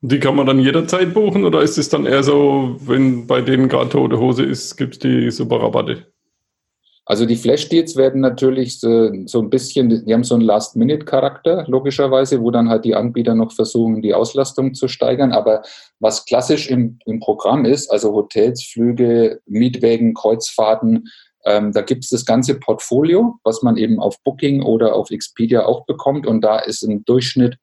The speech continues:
Speaker 2: bei den Hotels zwischen zwanzig und vierzig Prozent Einsparung drin, weil das normalerweise einfach dieser Handelsspanne entspricht, die halt ein Booking oder ein Expedia ansonsten verdient.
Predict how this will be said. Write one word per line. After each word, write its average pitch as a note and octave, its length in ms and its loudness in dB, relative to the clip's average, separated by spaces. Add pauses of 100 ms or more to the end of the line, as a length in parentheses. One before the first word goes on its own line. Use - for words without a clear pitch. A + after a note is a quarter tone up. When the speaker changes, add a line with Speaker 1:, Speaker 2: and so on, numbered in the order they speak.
(560)
Speaker 2:
bei F#2+ 120 0
den G#2+ 180 -2
Hotels G#2+ 600 0
zwischen A2 340 -4
zwanzig A#2 440 -2
und A2 160 -6
vierzig A2+ 380 -4
Prozent - 400 -8
Einsparung G2 640 -4
drin, A#2 260 -2
weil G#2 140 0
das A2 300 -4
normalerweise A2 880 0
einfach A2 260 -4
dieser G#2 280 -2
Handelsspanne A2+ 1000 0
entspricht, A#2 680 -6 (360)
die A2 160 2
halt A2 240 0
ein G#2 140 -2
Booking A#2 400 0
oder G#2 200 2
ein G#2 160 -2
Expedia C3 520 0
ansonsten - 600 -6
verdient. E2 420 -8